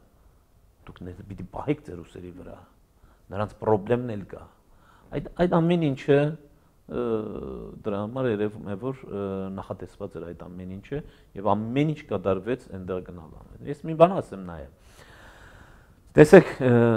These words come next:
<coughs> մեր վարչապետը հետաքրքիր է, ինքը իր բեռնով բացահայտ ձևով ասեց, որ ես կարող էի սկզբից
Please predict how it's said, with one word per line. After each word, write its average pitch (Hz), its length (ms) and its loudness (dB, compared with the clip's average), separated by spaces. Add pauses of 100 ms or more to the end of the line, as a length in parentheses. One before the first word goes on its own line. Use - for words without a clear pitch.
(520)
<coughs> 127 720 0
մեր 123 220 6
վարչապետը 110 640 4 (1300)
հետաքրքիր 98 500 6
է, 73 40 -8 (680)
ինքը 160 260 6
իր 92 200 2
բեռնով 92 420 -4 (920)
բացահայտ 104 840 6 (640)
ձևով 90 720 0 (260)
ասեց, 160 300 -2 (100)
որ 110 140 0 (440)
ես 175 200 6 (100)
կարող 107 400 0
էի 101 160 0
սկզբից - 600 -16